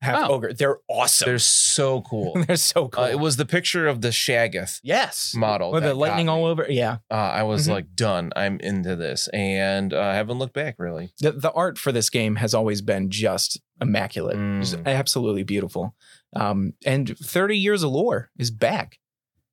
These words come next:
Speaker 1: It's back. It's real again. You know what I mean?
Speaker 2: Yeah.
Speaker 1: Like,
Speaker 3: We can have a
Speaker 1: we're
Speaker 3: whole bunch of new stuff.
Speaker 1: Uh, right. I'm just so excited. And speaking of lore, uh, we'll go straight into a little bit of the timeline, uh, and what's
Speaker 3: Lore.
Speaker 1: going on right now in the year twenty-two seventy-six of the Imperial calendar.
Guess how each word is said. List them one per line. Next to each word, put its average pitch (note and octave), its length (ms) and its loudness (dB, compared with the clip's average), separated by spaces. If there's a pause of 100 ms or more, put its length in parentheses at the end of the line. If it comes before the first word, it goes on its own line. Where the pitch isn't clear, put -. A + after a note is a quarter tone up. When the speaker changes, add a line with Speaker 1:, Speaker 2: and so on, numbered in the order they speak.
(160)
Speaker 1:
It's D3 160 -2
back. B3 280 0
It's D#3+ 140 -4
real A3 200 2
again. A2 360 -2 (160)
You C3+ 80 -2
know C#3+ 80 2
what E3+ 80 2
I D#3 60 2
mean? E3+ 180 2
Speaker 2:
Yeah. F#3 200 2
Speaker 1:
Like, B2 260 -2 (200)
Speaker 3:
We A2 140 -4
can A#2+ 80 -2
have B2 140 2
a F#3 40 2
Speaker 1:
we're F3 100 0
Speaker 3:
whole C#3 120 0
bunch C3+ 240 -2
of A#2 80 0
new D3+ 140 0
stuff. F2 500 -2
Speaker 1:
Uh, - 100 0
right. D#3+ 360 0 (160)
I'm B2+ 220 0 (260)
just A#2 240 -2
so F2 160 0
excited. F#2 320 -2
And D#3 120 2
speaking B3+ 280 0
of E3+ 80 2
lore, A#2 320 0 (440)
uh, B2 300 2
we'll C#3 140 -2
go D3+ 320 2
straight E3 360 2
into D3 300 2
a - 40 2
little D#3 180 2
bit D3 120 2
of C3+ 60 0
the B2+ 80 2
timeline, A#2+ 580 0 (100)
uh, G2+ 340 0
and - 140 -2
what's B2+ 180 0
Speaker 3:
Lore. B2+ 140 2
Speaker 1:
going C#3 140 0
on A#2+ 340 0
right C3 260 2
now A#2+ 340 0 (360)
in C#3 100 0
the G#3 80 2
year D#3+ 400 2
twenty-two E3 560 0
seventy-six C#3+ 600 2
of G#2 80 -4
the A2 100 0
Imperial D3 360 0
calendar. G2+ 500 -2